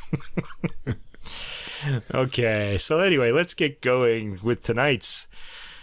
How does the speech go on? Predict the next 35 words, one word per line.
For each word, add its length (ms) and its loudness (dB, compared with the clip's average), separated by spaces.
recordings. 840 2
First 320 0
of 80 -4
all, 120 2
I 80 2
picked 320 -2
a, 280 6
uh, 380 4
Baroque 440 2
recording 460 0
to, 240 2
uh, 100 2
start 400 2
out, 300 2
and, 360 0
um, 340 2
this 220 0
one, 280 2
you 300 0
know, 200 2
usually 380 4
I 140 6
like 160 2
to 100 2
start 320 2
the 160 0
day 320 2
with 220 -4
Baroque 340 2
music, 500 0
uh, 140 4
because 300 -2
it's 120 -2
cheerful. 520 2
Well, 400 2